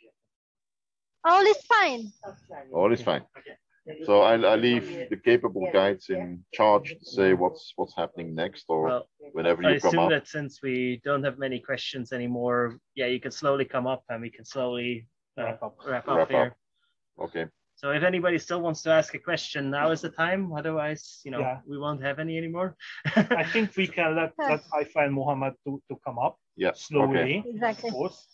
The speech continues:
Speaker 2: You can
Speaker 1: So,
Speaker 2: resurface.
Speaker 1: so
Speaker 4: Yeah.
Speaker 1: I
Speaker 4: This
Speaker 1: would
Speaker 4: is an
Speaker 1: like just to
Speaker 4: industrial
Speaker 1: say,
Speaker 4: environment.
Speaker 1: yes. So I would like just to say a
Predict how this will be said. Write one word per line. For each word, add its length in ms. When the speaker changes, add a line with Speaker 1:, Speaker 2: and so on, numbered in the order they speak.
Speaker 2:
You 120
can 280
Speaker 1:
So, 60
Speaker 2:
resurface. 480
Speaker 1:
so 80
Speaker 4:
Yeah. 300
Speaker 1:
I 80
Speaker 4:
This 80
Speaker 1:
would 120
Speaker 4:
is 60
an 60
Speaker 1:
like 120
just 320
to 100
Speaker 4:
industrial 140
Speaker 1:
say, 360
Speaker 4:
environment. 100
Speaker 1:
yes. 160
So 60
I 60
would 100
like 200
just 220
to 100
say 320
a 160